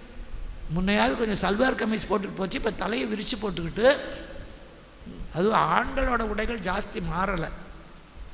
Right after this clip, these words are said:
ஆண்களோட உடை இன்னும் வேஷ்டி தான் இருக்கு. கொஞ்ச நாள் லுங்கி கட்டினாங்க, அவங்க கூட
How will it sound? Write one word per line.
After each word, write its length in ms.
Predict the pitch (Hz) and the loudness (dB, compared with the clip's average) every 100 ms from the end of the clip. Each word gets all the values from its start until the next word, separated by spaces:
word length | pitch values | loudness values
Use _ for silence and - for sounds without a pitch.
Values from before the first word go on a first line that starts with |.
| - - 165 | -14 -4 0
ஆண்களோட 340 | 226 233 233 226 | 2 2 2 2
உடை 120 | 262 262 | 0 0
இன்னும் 200 | 262 240 | 0 0
வேஷ்டி 240 | 247 - 254 | 0 0 0
தான் 100 | 262 | 0
இருக்கு. 220 | 226 440 453 - - - - | 0 -2 -2 -6 -14 -14 -8
கொஞ்ச 160 | 240 247 | -4 2
நாள் 180 | 254 254 | 2 2
லுங்கி 180 | 247 254 247 | 0 0 -2
கட்டினாங்க, 340 | - 226 254 240 | -2 0 2 2
அவங்க 180 | 247 | 2
கூட 140 | 240 | -2